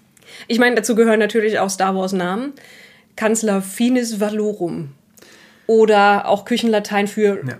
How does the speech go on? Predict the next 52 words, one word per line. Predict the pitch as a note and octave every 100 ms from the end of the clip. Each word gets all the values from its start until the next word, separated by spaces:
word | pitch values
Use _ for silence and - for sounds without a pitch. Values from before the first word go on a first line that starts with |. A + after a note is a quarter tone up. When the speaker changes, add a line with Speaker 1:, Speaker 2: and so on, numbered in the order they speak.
| G3
Speaker 1:
äh, | - -
Schluss | - A3+ A3+
mit | G3+ F3+
der | E3
Ehre. | E3+ D#3
Speaker 2:
Du | C#3+
willst | E3+
aber | E3+ D3
auf | B2+
was | C3 - - _ _ _ - - - -
Gutes | D3+ G#3+ C#3+ - -
gerade. | A#2 G#3+ G#3+ G#3+
Speaker 1:
Ja, | E3+ -
ich | A#3
will |
Speaker 2:
Ja, | A#3
Speaker 1:
eigentlich | C4
Speaker 2:
wir | B3
Speaker 1:
auf |
was | A3+
Speaker 2:
sind | D3+
immer |
Speaker 1:
Gutes | F#4 D#4
Speaker 2:
bei |
Speaker 1:
hinaus. | C4 C3+
Speaker 2:
The |
Good | D3 D3 -
Batch | G#2 G2+
hier | - G2+ F3+
in |
diesem | B3 A#3+
Speaker 1:
Nämlich, | A#3+ B3+
Speaker 2:
Podcast, | - D3+ -
ja. | - - B3
Speaker 1:
dass | A3 - - -
tatsächlich | - G#3 A3+ A3+ F#4+ -
so |
etwas | B3 B3 A#3 A3 F#3+
wie | A3 B3
eine | A#3+ A#3 G#3
Grundaussage, | G3 A3 A#3+ G#3+ A3 A3 G#3 G#3 G#3 G#3
eine | G#3 G3+
Absicht | - G3 - G#3 G3+
in | G#3+
diesem | G3 F#3+
Film | F#3+ F#3+ E3+ E3+
drin | A#3+ D#4
ist. | - F3+ - C#3
Speaker 2:
Mhm. | C3
Speaker 1:
Nämlich, | G3+ A3 A#3 C4 C#4 - _ _ _ _ _
schaut | - G#3 F#3+ G3+
mal, | G3+ G3+ A#3+